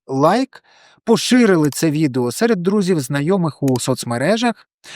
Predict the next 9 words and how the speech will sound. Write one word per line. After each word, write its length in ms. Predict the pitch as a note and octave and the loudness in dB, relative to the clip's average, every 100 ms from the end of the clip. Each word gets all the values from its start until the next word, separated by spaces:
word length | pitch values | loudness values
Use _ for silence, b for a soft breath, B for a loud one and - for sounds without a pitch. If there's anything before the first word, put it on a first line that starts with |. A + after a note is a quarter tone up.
| B | B
для 120 | D#3 | -2
того, 240 | - D#3 C#3+ | 2 0 0
щоб 240 | - C#3+ | -4 -4
якомога 520 | C#3+ - C#3+ C#3 C#3 | -4 -2 -2 -2 -2
більше 380 | C3+ C3+ - C3 | -2 -4 -4 -4
людей 280 | B2 B2+ B2+ | -2 0 -2
дізналося 760 | B2+ A#2 C3 B2 A#2+ - B2 A2+ B B B | -2 -4 -4 -4 -6 -4 -6 -6 B B B
важливу 500 | C3 D3 B2+ C#3+ C3+ | 0 0 2 0 2
інформацію. 840 | C3 - C3 C3 B2 - B2+ A#2+ | -2 -2 -2 -2 -2 -4 -6 -6